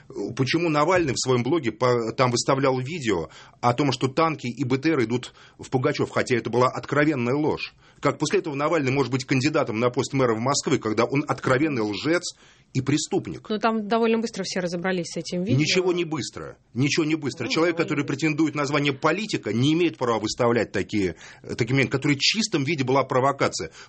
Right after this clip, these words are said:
Speaker 1: Почему все либеральные блогеры туда кинулись, понимаете, все оппозиционные, и внезапно стали поддерживать?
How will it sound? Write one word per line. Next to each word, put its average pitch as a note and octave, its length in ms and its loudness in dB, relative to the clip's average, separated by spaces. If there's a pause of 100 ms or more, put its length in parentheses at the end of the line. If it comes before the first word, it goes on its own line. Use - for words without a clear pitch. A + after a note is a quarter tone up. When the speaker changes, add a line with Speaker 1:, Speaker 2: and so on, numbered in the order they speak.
Speaker 1:
Почему E3 400 0
все E3 200 0
либеральные D#3 500 -2
блогеры F#2 500 0
туда A2+ 260 0
кинулись, G#2+ 460 -4
понимаете, A#2+ 600 -4 (200)
все E3+ 200 2
оппозиционные, C3+ 840 -4
и D#3+ 100 0
внезапно E3 460 2
стали C#3 240 0
поддерживать? A#2+ 720 -2